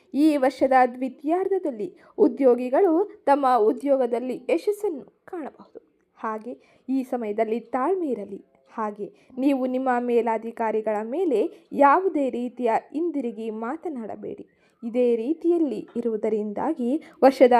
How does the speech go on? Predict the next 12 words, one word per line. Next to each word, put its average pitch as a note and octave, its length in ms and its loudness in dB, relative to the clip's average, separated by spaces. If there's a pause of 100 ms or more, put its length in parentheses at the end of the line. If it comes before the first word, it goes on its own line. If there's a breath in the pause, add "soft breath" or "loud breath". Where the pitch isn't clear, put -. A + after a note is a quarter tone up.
(140)
ದ್ವಿತೀಯಾರ್ಧದಲ್ಲಿ A#3+ 1040 0 (220 loud breath)
ಬರುವ C#4+ 240 6 (100)
ಸಮಸ್ಯೆಗಳು F#4+ 880 -2 (140)
ದೂರವಾಗಲಿದೆ. G#3+ 640 -2 (360)
ಹಾಗೆ G#3+ 320 -10 (180)
ಈ A#3+ 220 -2
ವರ್ಷದ A3+ 360 -2 (120)
ದ್ವಿತೀಯಾರ್ಧದಲ್ಲಿ A3 1300 -4
ನೀವು D4 360 6
ಹೆಚ್ಚು C4+ 400 2
ಶ್ರಮ B3+ 320 -2 (220)
ಹೂಡಿದರೂ A#3 640 0